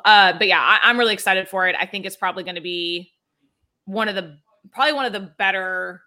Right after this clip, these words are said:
series that we get in terms of not only delivering, you know, what fans have been asking for for so long, but then also in terms of expanding the universe and showing some more story and bringing in so many of these animated characters from Rebels, for example, that, you know, people love. So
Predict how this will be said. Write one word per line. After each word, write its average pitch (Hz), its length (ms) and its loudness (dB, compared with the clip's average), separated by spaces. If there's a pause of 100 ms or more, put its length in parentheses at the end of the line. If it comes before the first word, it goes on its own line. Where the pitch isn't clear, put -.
(100)
series 190 600 -10
that 180 180 -6
we 180 300 -16
get 208 340 -4
in 190 140 -14
terms 190 380 -12
of 180 140 -10
not 190 220 -4
only 190 240 -10
delivering, 175 800 -10
you 196 80 -10
know, 175 100 -8
what 165 200 -12
fans 165 240 -10
have 180 60 -12
been 175 100 -6
asking 165 400 -6
for 208 280 -8
for 185 140 -14
so 175 320 -6
long, 175 460 -8 (300)
but 233 120 -6
then 202 140 -4
also 185 380 -2
in 180 100 -10
terms 185 300 -10
of 175 100 -10
expanding 165 540 -12
the 160 60 -16
universe 156 500 -14
and 165 120 -16
showing 165 320 -12
some 165 160 -18
more 160 120 -14
story 160 420 -6
and 170 140 -8
bringing 175 340 -4
in 170 180 -2
so 226 560 2
many 208 280 -2
of 175 80 -4
these 180 240 -6
animated 185 360 -6
characters 170 380 -10
from 165 220 -20
Rebels, 165 420 -6
for 170 120 -12
example, 165 400 -12
that, 160 260 -8
you 170 80 -16
know, 151 120 -20
people 156 240 -18
love. 156 300 -10
So 151 200 -6